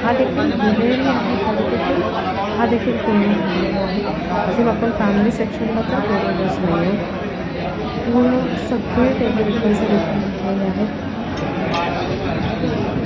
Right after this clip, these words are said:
मॅक्सिमम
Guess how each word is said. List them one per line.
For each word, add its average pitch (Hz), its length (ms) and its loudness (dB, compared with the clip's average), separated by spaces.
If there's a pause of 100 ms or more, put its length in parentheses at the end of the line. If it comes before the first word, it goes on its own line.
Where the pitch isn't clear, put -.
(2000)
मॅक्सिमम 277 600 2